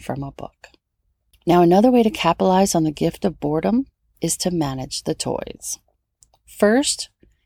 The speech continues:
clean out the toy clutter. Sometimes when there's so many toys to choose from,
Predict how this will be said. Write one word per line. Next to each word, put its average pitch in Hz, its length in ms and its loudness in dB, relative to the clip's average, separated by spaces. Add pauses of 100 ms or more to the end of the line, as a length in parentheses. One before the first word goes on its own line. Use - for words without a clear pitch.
(140)
clean 269 320 4
out 170 240 -4
the 165 80 -6
toy 147 280 -8
clutter. 143 480 -12 (880)
Sometimes 330 640 2
when 226 120 2
there's 180 220 -2
so 202 400 0
many 262 280 2
toys 190 400 -4
to - 100 -16
choose 175 320 -8
from, 220 360 -8